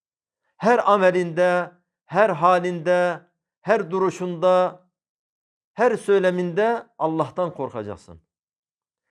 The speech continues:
Tek başına dururken, insanlar arasında olurken Allah'tan korkacaksın. Takva üzere yaşayacaksın.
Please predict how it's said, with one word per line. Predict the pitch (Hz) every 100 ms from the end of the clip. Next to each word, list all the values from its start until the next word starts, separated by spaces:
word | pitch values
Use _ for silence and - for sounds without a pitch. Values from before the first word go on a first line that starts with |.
| _
Tek | 208 165
başına | 185 180 190 190 196 - 131
dururken, | 185 202 - 170 131 107 _ _ _ _ _
insanlar | 160 151 170 170 175
arasında | 139 156 143 147 147 147
olurken | 151 151 - 117 90 _ _ _ _ _ _ _
Allah'tan | 135 139 135 - 160
korkacaksın. | 156 131 120 110 104 117 107
Takva | 143 - 151 165
üzere | 156 139 135
yaşayacaksın. | 120 120 107 98 - 90